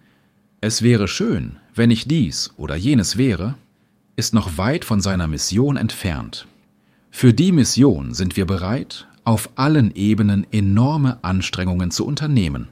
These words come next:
Diese Bereitschaft ist bei den meisten Menschen noch nicht vorhanden. Die Mehrheit ist noch nicht bereit, ihre Berufung zu erkennen und daraus einen Beruf zu machen. Sie hält die Berufung für einen verführerischen Köder an der Angel,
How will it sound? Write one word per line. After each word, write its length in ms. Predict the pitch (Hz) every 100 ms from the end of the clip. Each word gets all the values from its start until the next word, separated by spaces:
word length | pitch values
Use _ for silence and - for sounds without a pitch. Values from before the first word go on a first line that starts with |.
| - _ - _ _ _ -
Diese 360 | 101 170 185
Bereitschaft 720 | 101 90 123 175 190 196 -
ist 180 | - -
bei 80 | 110
den 140 | 98
meisten 420 | 85 127 160 -
Menschen 420 | 85 82 117 147 117
noch 200 | 104 -
nicht 220 | 98 -
vorhanden. 580 | 143 123 151 67 65 62 - - - _ _ -
Die 100 | 104
Mehrheit 640 | 110 180 127 76 62 -
ist 160 | - -
noch 120 | 101
nicht 200 | 113 110
bereit, 540 | 107 98 120 98 - -
ihre 220 | 110 101
Berufung 540 | 82 85 135 - 76
zu 120 | 71 64
erkennen 520 | - 87 113 156 180
und 420 | 113 113 107 -
daraus 400 | 85 98 101 98
einen 220 | 113 117
Beruf 420 | 123 110 147 127
zu 140 | - 78
machen. 300 | 65 - 55 - _ _ _ _ _
Sie 300 | 98 113 165
hält 240 | 107 131 123
die 80 |
Berufung 640 | 76 76 92 120 - 214 180
für 180 | -
einen 160 | 92 98
verführerischen 960 | - 80 - 139 139 120 101 85 78 67
Köder 520 | 90 107 135 170 151
an 200 | - 110
der 180 | 98 92
Angel, 340 | 107 95 67